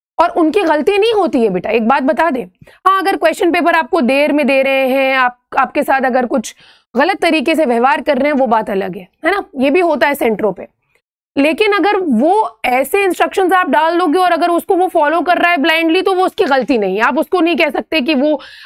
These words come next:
वहाँ पे अलाउ कर दिया तो वो अच्छा था, ये नहीं अलाउ कर रहा है, ये बुरा नहीं, ये इसको फॉलो करेगा, है ना। तो बस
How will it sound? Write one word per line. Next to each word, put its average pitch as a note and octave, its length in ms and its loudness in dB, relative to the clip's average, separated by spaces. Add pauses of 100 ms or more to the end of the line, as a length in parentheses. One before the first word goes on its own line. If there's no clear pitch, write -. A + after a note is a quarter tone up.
(100)
वहाँ C#4 280 2
पे F4 200 0
अलाउ C#4+ 340 2
कर G#4+ 200 0
दिया E4+ 160 2
तो E4 120 -2
वो D#4+ 120 2
अच्छा E4+ 320 0
था, F#4 80 0
ये D#4+ 320 0
नहीं D#4+ 160 0
अलाउ D#4+ 220 2
कर D4+ 140 0
रहा D#4 80 2
है, D#4+ 60 0
ये D#4 60 0
बुरा G#3+ 240 0
नहीं, G3 280 -2 (600)
ये F#4+ 480 0 (560)
इसको D#4+ 240 0
फॉलो A#3 320 0
करेगा, F#3+ 460 -8 (240)
है D#4 60 2
ना। F4 240 -2 (720)
तो F4+ 60 2
बस F#4+ 240 -2